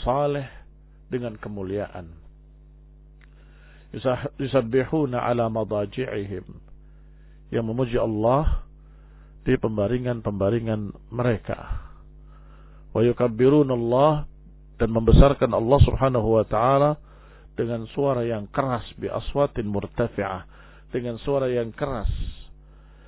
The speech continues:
Bi aidihim suyuf, di tangan-tangan mereka ada pedang-pedang. Data syafratain, yang memiliki sisi tajamnya di kedua sisinya.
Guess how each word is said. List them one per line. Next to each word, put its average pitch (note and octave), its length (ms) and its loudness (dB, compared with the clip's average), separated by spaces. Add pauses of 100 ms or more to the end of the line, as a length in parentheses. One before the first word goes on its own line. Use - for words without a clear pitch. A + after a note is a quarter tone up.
(140)
Bi A#2 160 -2
aidihim B2+ 640 0
suyuf, C3 480 -2
di A2+ 160 -8
tangan-tangan A#2 480 -6
mereka A2+ 480 -4
ada G#2+ 80 -4
pedang-pedang. A2+ 880 0 (720)
Data C3 320 0
syafratain, A2 800 -6 (400)
yang A#2 160 0
memiliki A#2 880 0
sisi B2 240 -4
tajamnya A2+ 640 6
di G2+ 160 0
kedua A2+ 320 2 (320)
sisinya. C3 560 4